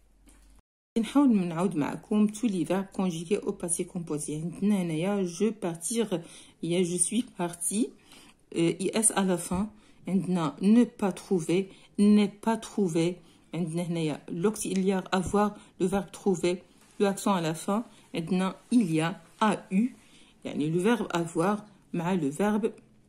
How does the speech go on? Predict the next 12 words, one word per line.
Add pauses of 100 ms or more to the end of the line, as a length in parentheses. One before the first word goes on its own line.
(1160)
كذلك
le
verbe
avoir. (1600)
L'auxiliaire
avoir
مع
l'auxi-,
مع
le
verbe
avoir.